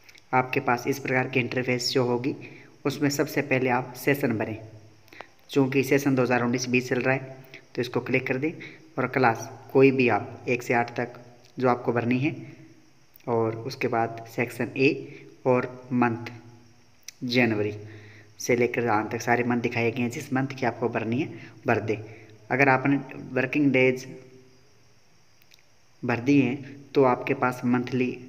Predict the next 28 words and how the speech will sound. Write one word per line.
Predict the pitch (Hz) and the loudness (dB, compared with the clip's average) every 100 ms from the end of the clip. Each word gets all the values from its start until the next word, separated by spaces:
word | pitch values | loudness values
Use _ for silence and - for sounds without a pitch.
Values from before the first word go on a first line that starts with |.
| - | -6
detail | 123 123 120 | 0 2 2
entry | 113 113 117 | -2 -4 -2
show | - 120 | 0 0
होगी, | 120 123 | 0 0
अन्यथा | 127 120 120 117 | 0 -2 -2 -2
नहीं। | 110 117 113 - - - - - - - _ _ | -2 -4 -6 -14 -20 -20 -20 -20 -20 -20 _ _
अब | 135 | 4
आपके | 131 131 135 | 4 4 0
पास | 127 131 | 0 2
इस | 135 | 2
प्रकार | - 127 123 | 2 2 4
का | 123 | 0
एक | 120 | 0
इंटरफेस | 123 120 127 123 | -2 -2 0 0
शो | - 127 | 2 2
होगा, | 120 131 - - - | 2 -2 -6 -10 -8
इसमें | 139 151 | 0 2
दे | 123 120 | 4 4
रखा | 123 131 | 2 0
है | 120 120 - - - - - | -2 -2 -8 -16 -20 -6 4
serial | 131 127 | 6 6
number, | 123 127 131 - - | 0 -2 -4 -6 -4
एसआर | 123 - 123 120 | -4 0 -2 0
number, | 123 123 127 | 0 0 -2
name, | 143 120 123 127 143 - - - | -2 0 2 0 -4 -10 -18 -8
कुल | - 170 | 4 4
मासिक | 147 139 - 143 - | 4 0 0 -4 2
कार्य, | 120 110 104 | 2 2 -6